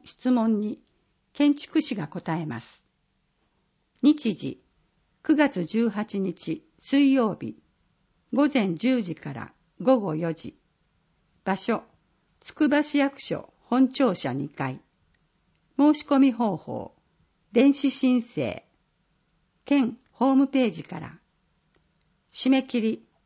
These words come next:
八月三十一日土曜日。問い合わせ先、県住宅課民間住宅、住宅指導グループ。電話、零二九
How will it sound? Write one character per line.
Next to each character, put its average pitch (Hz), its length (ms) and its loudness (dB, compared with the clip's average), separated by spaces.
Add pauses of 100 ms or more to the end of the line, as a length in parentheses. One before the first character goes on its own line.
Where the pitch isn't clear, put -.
(220)
八 254 300 -2
月 302 180 2
三 285 320 4
十 170 220 -6
一 151 260 -8
日 175 480 -6 (140)
土 190 140 0
曜 233 260 2
日。 - 220 -14 (1000)
問 277 240 2
い 285 40 6
合 277 60 4
わ 269 120 2
せ 247 160 -4
先、 226 440 -8 (960)
県 277 420 2
住 269 280 0
宅 269 340 -4
課 - 240 -2 (500)
民 294 260 6
間 277 260 4
住 254 200 0
宅、 - 440 -12 (300)
住 277 220 0
宅 269 300 0
指 233 200 0
導 254 160 4
グ 233 120 -2
ル 220 180 -2
ー 135 40 -8
プ。 - 300 -16 (840)
電 240 300 2
話、 202 220 -2 (600)
零 277 260 4
二 294 300 6
九 - 420 -8